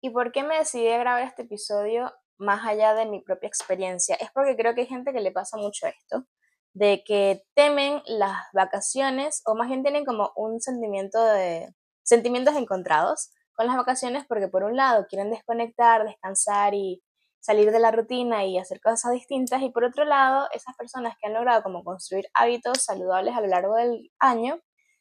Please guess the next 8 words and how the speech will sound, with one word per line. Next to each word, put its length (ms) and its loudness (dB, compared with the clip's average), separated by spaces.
temen 320 4
perder 440 8
todo 260 8
eso 300 4
que 220 2
han 240 -4
alcanzado 840 2
en 180 -2